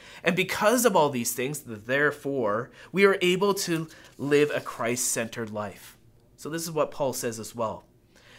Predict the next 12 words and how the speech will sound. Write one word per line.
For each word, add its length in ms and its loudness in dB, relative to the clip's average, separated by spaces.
"To 180 0
offer 320 6
your 160 2
bodies 580 2
as 280 -6
living 400 -2
sacrifices, 880 -2
holy 360 -6
and 140 -6
pleasing 380 -6
to 100 -12
God. 320 -12